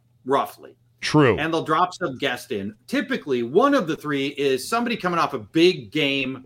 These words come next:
Speaker 1: yesterday.
Speaker 2: Yes.
Speaker 1: So they might have that guy on. Then they've got random guests who I think they're just friends with and somebody that they, they clearly like.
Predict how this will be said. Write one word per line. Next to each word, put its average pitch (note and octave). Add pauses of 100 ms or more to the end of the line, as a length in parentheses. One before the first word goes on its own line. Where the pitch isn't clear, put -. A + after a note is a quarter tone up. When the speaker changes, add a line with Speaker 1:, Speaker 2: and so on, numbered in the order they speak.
Speaker 1:
yesterday. A#2 (260)
Speaker 2:
Yes. G2
Speaker 1:
So C3+
they A#2
might C3+
have C#3
that A#2+
guy F2
on. C#2+ (500)
Then E3
they've A#3
got F3+
random F3+
guests D3
who C#3
I B2+
think C3
they're C3+
just B2
friends A#2
with A2
and G#2+
somebody A#2
that G#2+
they, G2+
they G#2+
clearly G#2+
like. F#2